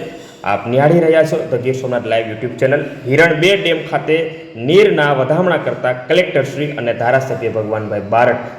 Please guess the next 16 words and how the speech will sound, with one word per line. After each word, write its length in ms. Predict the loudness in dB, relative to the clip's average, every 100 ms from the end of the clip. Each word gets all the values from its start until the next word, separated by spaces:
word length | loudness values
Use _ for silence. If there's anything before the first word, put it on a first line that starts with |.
| -16 -2
બંને 200 | 2 2
ઉપસ્થિત 500 | 2 0 0 -2 -4
છે, 160 | 0
ઓફિશિયલી 540 | 0 0 -4 -4 -2 -2
ટીમ 220 | 0 0
છે. 200 | 2 0 -4 -8 -18 -20 -8
અને 340 | -2 2 2 0 -6 -16 -20 -20 -20 -20 -20 -20
અત્યારે 360 | 0 2 4 4 0 -6 -14 -18 -10
આ 220 | -2 0 0 -4 -10 -16 -18 -20 -20 -20 -14
નીરના 440 | -2 2 4 4 4
વધામણા 540 | 2 2 2 2 0 -2 -10 -16 -18 -20 -20 _
કરતા 360 | -4 0 0 0 -2 -8 -2
દ્રશ્યો 420 | 0 2 0 -4 -6 -6
સામે 240 | -2 0 2
આવ્યા 280 | 2 4 2
છે. 200 | 0